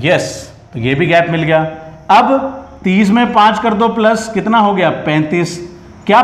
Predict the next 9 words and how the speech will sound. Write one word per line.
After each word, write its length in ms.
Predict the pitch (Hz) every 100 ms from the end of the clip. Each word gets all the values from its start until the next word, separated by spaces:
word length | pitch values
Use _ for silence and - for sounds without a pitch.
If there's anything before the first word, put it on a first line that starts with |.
| -
पैंतीस 360 | 180 180 269 220
minus 380 | 214 214 214
करने 240 | 214 202 208
से 80 | 208
आपका 240 | 202 208
answer 260 | 202 196 208
मिलेगा? 720 | 196 226 247 160 107 - - 131
मिलेगा 480 | 123 139 151 120
भाई। 280 | 110 127 131